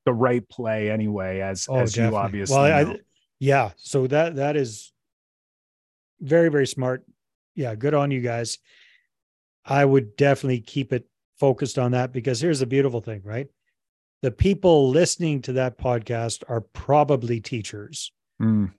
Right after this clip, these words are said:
Speaker 2: So there's an immediate affinity because you guys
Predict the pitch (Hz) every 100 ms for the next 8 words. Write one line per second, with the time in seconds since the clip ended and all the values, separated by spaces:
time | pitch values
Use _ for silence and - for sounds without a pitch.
0 | - - 131 127 120 156 165 143 131 123
1 | 123 131 160 151 143 - _ 120 - -
2 | 147 131 117 113 113 113 - 120 110 104
3 | 104 110 127 165 135 117 110 104 -